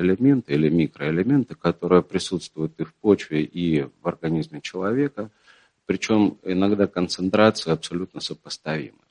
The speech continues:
И дальше мы уже анализировали, то есть по группам, от-, условно назовём почва-кость или кость-почва. И здесь представлены уже эти самые отношения.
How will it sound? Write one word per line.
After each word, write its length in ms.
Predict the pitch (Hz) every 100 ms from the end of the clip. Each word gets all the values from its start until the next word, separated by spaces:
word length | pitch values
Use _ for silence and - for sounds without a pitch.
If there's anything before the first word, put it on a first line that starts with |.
| _ _ - _ _
И 60 |
дальше 420 | 104 143 175 - 104
мы 360 | 107 120 123
уже 280 | 101 95 107
анализировали, 1040 | 98 90 87 87 110 110 95 90 87 82 78 - _ -
то 60 |
есть 100 | 87 - _
по 100 | 107
группам, 680 | 90 90 98 - - 58 - _ _ _ _ _
от-, 240 | 180 - - _
условно 580 | 113 - 107 90 73 69
назовём 680 | 92 90 95 82 71 65 - _ _
почва-кость 920 | 101 87 - 147 - 156 170 - - _ _ 98
или 100 | 87
кость-почва. 800 | - 98 98 - 71 64 - _ _ _ - _ _
И 260 | 104 101
здесь 300 | 92 117 160
представлены 800 | - 92 - - 117 113 95 82
уже 320 | 76 80 107
эти 240 | - 95 -
самые 420 | - 92 98 92
отношения. 600 | 90 90 90 - 71 64